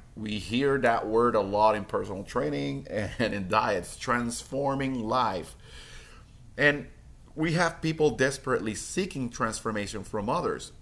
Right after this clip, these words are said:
without understanding the implications of the concept of transformation. Uh,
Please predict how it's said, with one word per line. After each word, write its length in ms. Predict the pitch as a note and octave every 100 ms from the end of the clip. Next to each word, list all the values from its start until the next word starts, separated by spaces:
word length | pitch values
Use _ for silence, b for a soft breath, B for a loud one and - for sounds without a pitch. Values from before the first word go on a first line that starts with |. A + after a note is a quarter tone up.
| - B2+
without 320 | B2+ A#2 G#2+
understanding 580 | A2 G#2+ - A2+ A#2 A2+
the 100 | F2+
implications 720 | G#2+ A2 A2 A2+ A2 A2 G2+
of 80 |
the 80 | F#2
concept 800 | - - C3 C#3 - B2+ A2 -
of 160 | G2+ -
transformation. 1040 | - G#2 G2+ - G#2 G2 F#2+ - D#2+ E2 - B B B B B B B B B B B - - - - - - - -
Uh, 300 | A#2+ A#2 A2+